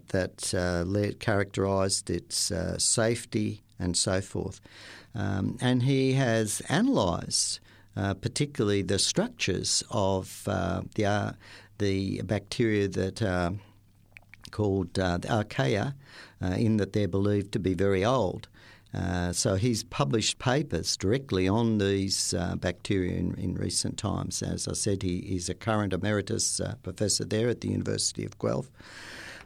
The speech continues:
Um, he trained in molecular, uh, biology, uh,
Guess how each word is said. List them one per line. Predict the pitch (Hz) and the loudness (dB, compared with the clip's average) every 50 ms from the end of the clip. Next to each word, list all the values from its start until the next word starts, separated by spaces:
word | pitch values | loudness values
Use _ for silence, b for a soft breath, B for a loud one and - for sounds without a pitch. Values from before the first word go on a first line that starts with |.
| B | B
Um, | 110 104 104 104 104 104 104 104 104 101 90 - - - | -2 0 0 2 2 2 2 2 2 2 0 -2 -4 -2
he | 113 113 104 92 | 0 0 0 0
trained | - - 123 120 123 131 139 143 139 123 | 0 2 2 4 4 4 4 4 4 4
in | 120 104 101 | 4 4 4
molecular, | 98 101 104 123 127 - - 113 107 107 107 104 104 - - | 4 4 4 2 0 0 2 2 4 4 4 2 2 0 -2
uh, | - 101 95 95 92 | -2 -2 0 -2 -2
biology, | 90 92 92 101 113 120 127 131 123 - 143 151 180 202 196 - - - 104 | 0 2 2 2 4 2 2 0 0 0 0 0 -2 -2 -6 -10 -14 -8 -6
uh, | 101 92 95 95 95 95 98 | -4 -2 -2 -2 -2 -4 -4